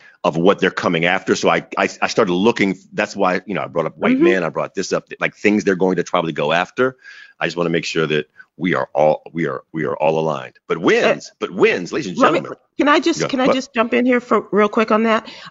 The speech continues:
Speaker 2: Um,
Speaker 1: Yeah.
Speaker 2: the one white man that you did see the last night of the convention that you probably did not see except in pictures, um, the, the, in that week proceeding, um,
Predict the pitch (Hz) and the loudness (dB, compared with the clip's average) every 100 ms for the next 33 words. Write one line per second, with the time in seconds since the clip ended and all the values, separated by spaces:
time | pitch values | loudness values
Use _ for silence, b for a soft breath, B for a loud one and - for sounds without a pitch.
0 | - 196 196 190 - 208 196 240 269 240 | 4 6 6 4 0 0 4 4 4 4
1 | 220 196 214 214 196 - 202 160 214 226 | 2 2 0 0 -2 -2 -4 0 2 2
2 | 214 - 240 233 233 190 165 180 185 - | 0 -6 0 0 2 0 2 4 2 0
3 | 196 185 180 170 180 190 185 202 180 - | 0 0 0 -2 0 0 2 2 0 0
4 | 180 - - 220 220 190 185 180 185 - | -4 -4 2 2 4 2 0 2 2 2
5 | - 190 165 - 180 175 156 - 185 - | 0 2 2 0 0 0 -2 0 -2 0
6 | 190 190 190 - B B B 175 170 165 | 0 0 -2 -10 B B B 4 4 2
7 | 160 175 151 147 160 - _ _ - 196 | 2 2 2 0 -2 -4 _ _ 0 4
8 | 180 - 180 180 180 - 196 196 196 - | 4 4 4 2 0 0 0 2 0 -2
9 | B B - 180 175 170 165 160 | B B 4 6 6 4 2 -2